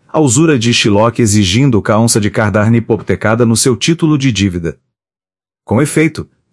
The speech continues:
desde que o escravo pode, em qualquer tempo que tenha o seu preço em dinheiro, depositá-lo e requerer a sua liberdade, cada escravo representa uma dívida para com o senhor, que ele não pode pagar e a qual serve de penhor. É assim um escravo à dívida.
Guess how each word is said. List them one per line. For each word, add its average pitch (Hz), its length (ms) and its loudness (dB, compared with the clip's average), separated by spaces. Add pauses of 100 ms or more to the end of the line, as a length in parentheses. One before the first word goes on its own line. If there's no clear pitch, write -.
(220)
desde 110 320 0
que 131 100 -4
o - 20 2
escravo 110 520 0
pode, 98 460 -2 (140)
em 123 100 0
qualquer 113 320 0
tempo 110 300 -2
que 120 140 -4
tenha 143 280 0
o 131 60 0
seu 123 200 2
preço 107 400 0
em 113 60 2
dinheiro, 107 460 2 (640)
depositá-lo 135 800 0
e 104 80 2
requerer 113 460 0
a 120 40 2
sua 113 200 0
liberdade, 101 720 0 (520)
cada 190 200 0
escravo 151 380 0
representa 139 640 2
uma 135 200 2
dívida 101 480 0
para 101 200 0
com 107 140 0
o 107 60 2
senhor, 104 480 2 (360)
que - 140 -2
ele 156 140 2
não 170 160 2
pode 127 260 0
pagar 98 440 0
e 101 40 2
a 98 80 0
qual 107 260 0
serve 107 380 0
de 95 80 -2
penhor. 92 460 0 (600)
É 120 100 0
assim 135 260 2
um 143 120 4
escravo 117 440 0
à 101 40 2
dívida. 90 540 0